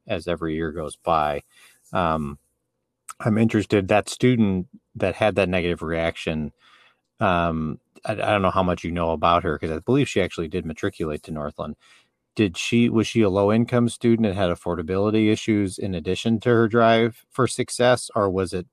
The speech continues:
just a complete competition-focused, um, reason why she,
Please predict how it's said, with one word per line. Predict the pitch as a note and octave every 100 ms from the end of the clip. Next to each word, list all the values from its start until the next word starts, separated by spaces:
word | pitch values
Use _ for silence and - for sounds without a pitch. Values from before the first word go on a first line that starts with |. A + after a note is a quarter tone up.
| _ - A2
just | G#2 F#2 - G2
a | D#2+ _
complete | - F2+ - F#2 F2 - _ _ _ _ _ -
competition-focused, | G#2 F2+ - F#2+ - D#2+ D#2+ - - - - - A#2+ A2 F#2 E2+ E2+ C#2+ - F#2+
um, | F2 D#2+ D2+
reason | E2+ E2 E2
why | D2+
she, | D2+ F2